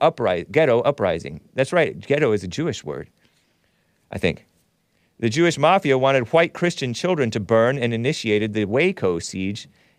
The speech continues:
in order to be able to burn them on the anniversary date. And then Trump held his rally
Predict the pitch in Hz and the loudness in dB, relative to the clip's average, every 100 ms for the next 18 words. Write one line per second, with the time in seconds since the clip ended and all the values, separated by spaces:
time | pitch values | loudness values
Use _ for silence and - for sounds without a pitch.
0 | _ 113 117 113 - 131 131 120 110 127 | _ 0 0 0 0 0 0 -2 -2 0
1 | 123 117 98 143 165 170 107 107 107 107 | 0 -2 -2 2 2 2 0 0 -2 -2
2 | 113 120 113 147 - 92 90 92 95 - | 0 0 0 -2 -2 -4 -2 -2 -4 -4
3 | 147 139 73 - _ _ _ _ - 107 | -2 0 -2 -14 _ _ _ _ -4 0
4 | 110 - 147 123 120 104 95 117 135 104 | 0 0 -2 0 0 0 -2 0 2 2
5 | 87 | -2